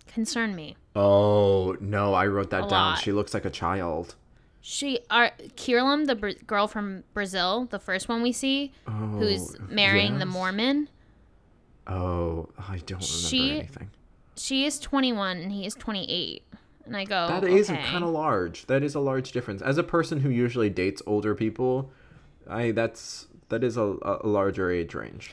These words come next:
Speaker 1: It's, like, an age range, and then you add, like, the complexity of, like, being from two different countries that, like, kinda skews me out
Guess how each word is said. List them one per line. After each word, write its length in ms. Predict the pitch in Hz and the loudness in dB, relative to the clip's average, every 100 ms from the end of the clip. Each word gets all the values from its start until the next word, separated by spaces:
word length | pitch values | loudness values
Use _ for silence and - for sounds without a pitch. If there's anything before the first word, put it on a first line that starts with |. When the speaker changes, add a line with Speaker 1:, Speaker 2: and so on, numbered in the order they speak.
| - - | -14 -6
Speaker 1:
It's, 240 | 370 - | -4 2
like, 380 | 381 359 277 - - | 4 4 0 -12 -8
an 160 | 294 311 | -4 -4
age 320 | 330 359 330 | -6 -6 -6
range, 380 | 359 349 349 330 | -6 -6 -6 -4
and 120 | 285 277 | 0 2
then 120 | 294 | 2
you 120 | 311 | 0
add, 480 | 233 233 254 233 233 | 2 2 2 0 -6
like, 400 | 247 226 208 - - - | -2 -2 -2 -10 -20 -14
the 420 | 208 220 196 180 - | 0 2 2 0 -4
complexity 720 | - 226 - 220 - 233 233 | -4 -2 2 0 0 -4 -2
of, 100 | 226 | -2
like, 280 | 202 175 - _ _ | -2 -6 -10 _ _
being 260 | 220 202 208 | -4 -2 -4
from 160 | 214 | -6
two 140 | 196 196 | -4 -4
different 300 | 202 196 180 | -4 -6 -8
countries 640 | 185 180 180 196 208 202 | -6 -6 -6 -4 -4 -4
that, 140 | 202 170 | -6 -6
like, 200 | 185 170 _ | -6 -8 _
kinda 280 | - 180 185 | -6 -4 -4
skews 360 | 185 202 185 160 | -6 -8 -10 -8
me 120 | 180 | -6
out 380 | 170 180 202 | -2 -2 -4